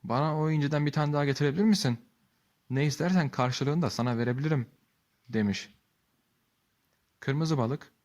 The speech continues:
"Eğer sendeki o inciyi bana verirsen göldeki en büyük inciyi sana getiririm." demiş.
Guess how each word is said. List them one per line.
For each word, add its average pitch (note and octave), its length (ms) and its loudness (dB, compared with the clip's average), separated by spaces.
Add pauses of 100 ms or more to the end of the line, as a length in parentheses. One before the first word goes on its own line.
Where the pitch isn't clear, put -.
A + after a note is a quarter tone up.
(1000)
"Eğer E3+ 220 0
sendeki D#3 540 0
o D#3+ 220 0
inciyi D3+ 340 2
bana C3+ 260 0
verirsen F#3 480 0 (420)
göldeki C3+ 420 0
en E3 320 2
büyük A#2+ 220 0
inciyi C3+ 340 0
sana D#3+ 260 0
getiririm." E3+ 480 0 (720)
demiş. F#2+ 480 -2